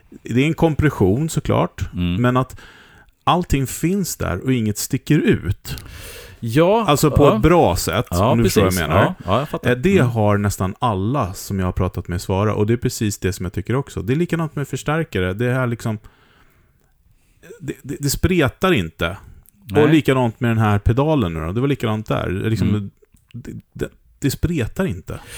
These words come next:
Speaker 2: Ja, och jag ska inte, jag ska inte säga emot dig det första jag gör här, men, men, men jag, jag
Speaker 1: Gör gärna det.
Speaker 2: <laughs> För när du säger full range, då, då, då låter det som att det finns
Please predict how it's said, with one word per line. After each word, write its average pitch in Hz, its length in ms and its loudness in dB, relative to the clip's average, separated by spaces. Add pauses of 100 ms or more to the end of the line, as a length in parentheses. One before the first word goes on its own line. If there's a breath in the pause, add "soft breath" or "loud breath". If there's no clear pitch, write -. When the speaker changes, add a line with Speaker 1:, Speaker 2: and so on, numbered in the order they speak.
(260 loud breath)
Speaker 2:
Ja, 156 380 2
och 170 160 2
jag 165 180 4
ska - 120 -2
inte, 156 140 -2 (120)
jag 143 100 2
ska 180 100 -4
inte 170 100 -4
säga 151 220 2
emot 180 460 2
dig 170 120 2
det 160 100 0
första 143 340 0
jag - 100 4
gör 92 60 2
här, 90 160 2
men, 117 400 0
men, 127 140 0
men 123 220 0
jag, 127 260 2
jag 123 340 2
Speaker 1:
Gör 143 200 2
gärna 85 240 -2
det. 113 60 4
Speaker 2:
<laughs> - 760 -2 (440 loud breath)
För 139 100 2
när 151 60 4
du 170 60 2
säger 139 200 4
full 139 360 2
range, 85 320 2 (100)
då, 113 100 0
då, 113 180 0
då 117 120 2
låter 107 160 2
det 87 40 -2
som 90 100 0
att 85 200 -4
det 101 100 -4
finns - 380 -4